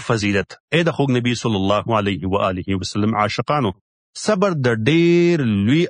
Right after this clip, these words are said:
اجر او د ثواب سبب دی. د قیامت په ورځ باندې به صبر کوونکي را جمع کولی شي، نو یوه ډېره لویه ډله به را جمع شي او بیا به الله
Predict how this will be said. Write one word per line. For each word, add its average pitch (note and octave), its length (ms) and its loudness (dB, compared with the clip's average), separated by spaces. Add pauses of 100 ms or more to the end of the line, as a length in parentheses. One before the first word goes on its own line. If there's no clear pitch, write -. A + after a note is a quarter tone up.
(100)
اجر A#2+ 240 0
او A2 120 0
د G2 80 -4
ثواب G2+ 380 0
سبب F#2 280 -4 (100)
دی. - 80 -8 (160)
د A2+ 40 0 (100)
قیامت D3 340 0
په D3+ 120 0
ورځ C3+ 220 2
باندې A2+ 260 2
به G#2+ 140 0
صبر G2+ 240 0 (100)
کوونکي B2 320 0
را G#2 60 2 (100)
جمع F#2+ 160 0 (100)
کولی C#3+ 340 2
شي، B2+ 120 -8 (600)
نو B2 100 0
یوه C#3 340 2 (280)
ډېره B3+ 300 2
لویه E3+ 220 2
ډله C#3+ 260 0
به B2+ 60 2
را A2+ 200 2
جمع G2+ 280 -2
شي - 120 -16 (440)
او A#2+ 80 2 (100)
بیا D#3+ 180 2
به B2+ 60 0 (100)
الله A2+ 200 0